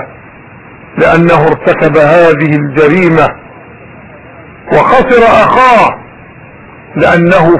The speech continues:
فقد الناصر والمعين، ونص-، ووف-، وخسر دنياه لأنه،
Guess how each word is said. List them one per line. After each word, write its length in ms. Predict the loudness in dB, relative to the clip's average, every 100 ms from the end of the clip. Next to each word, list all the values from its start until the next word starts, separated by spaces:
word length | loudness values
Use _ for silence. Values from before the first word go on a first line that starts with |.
| -2
فقد 340 | -2 -2 0
الناصر 760 | 0 0 0 0 0 0 0 2
والمعين، 800 | 0 0 0 0 0 0 -2 -6 -16 -20 -20 -20 -20 -20 -20 -20 -6
ونص-، 560 | 0 2 0 0 0 2
ووف-، 600 | 2 2 2 0 0 2
وخسر 520 | 0 0 0 2 2 2
دنياه 600 | 2 2 2 2 0 -2 -8 -20 -20 -20 -20 -20 -20 -20 -20 -20 -10
لأنه، 720 | -4 -2 0 0 0 2 2